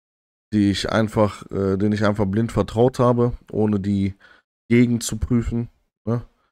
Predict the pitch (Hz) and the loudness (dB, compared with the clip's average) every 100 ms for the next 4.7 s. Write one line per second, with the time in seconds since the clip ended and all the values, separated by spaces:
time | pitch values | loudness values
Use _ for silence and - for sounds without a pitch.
0 | _ _ _ _ 101 101 98 107 101 107 | _ _ _ _ 0 0 0 -4 -4 -2
1 | 101 107 113 117 107 107 - 107 110 98 | -2 0 0 0 -2 -2 -2 -2 -2 -4
2 | 95 92 98 - 101 107 - 107 107 104 | -4 -2 -6 -4 -2 -2 -2 -2 -2 -4
3 | - - _ _ _ _ _ _ _ _ | -10 -20 _ _ _ _ _ _ _ _
4 | _ - 104 101 98 95 92 | _ -2 2 2 2 -2 -4